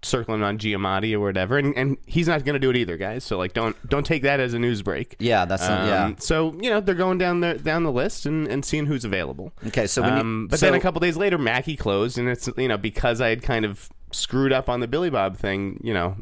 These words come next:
Speaker 1: I didn't get the follow-up or
Speaker 2: Right.
Speaker 1: anything with Mackie. I think Hollywood Reporter broke that. So.
Speaker 2: Okay. So when you say egg on your face, I know it's your own feeling, but did you get,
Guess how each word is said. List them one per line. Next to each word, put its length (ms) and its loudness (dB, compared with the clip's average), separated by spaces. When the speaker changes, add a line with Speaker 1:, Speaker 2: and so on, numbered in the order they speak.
Speaker 1:
I 120 0
didn't 220 0
get 240 -2
the 220 0
follow-up 680 -2
or 260 0
Speaker 2:
Right. 160 2
Speaker 1:
anything 260 0
with 140 -4
Mackie. 340 0
I 40 0
think 140 -2
Hollywood 220 2
Reporter 380 0
broke 240 -2
that. 280 -6
So. 160 2
Speaker 2:
Okay. 360 0
So 240 2
when 220 2
you 100 2
say 500 0
egg 200 2
on 100 2
your 100 0
face, 260 -2
I 40 2
know 400 2
it's 320 -4
your 240 0
own 260 2
feeling, 400 -2
but 180 -2
did 160 -2
you 140 2
get, 400 2